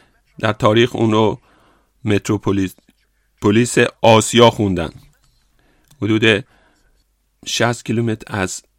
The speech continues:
پاتموس، جایی که یوحنا درش هست، فاصله داره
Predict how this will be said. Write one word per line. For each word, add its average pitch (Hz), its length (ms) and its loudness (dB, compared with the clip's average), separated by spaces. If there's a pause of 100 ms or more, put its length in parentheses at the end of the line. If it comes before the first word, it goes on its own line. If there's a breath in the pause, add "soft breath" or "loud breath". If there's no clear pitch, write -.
(160)
پاتموس، 113 640 -4 (720)
جایی 87 220 -6
که 85 120 -10
یوحنا 87 480 -6
درش 92 320 -8
هست، 98 260 -8 (200)
فاصله 95 520 -2
داره 113 320 -2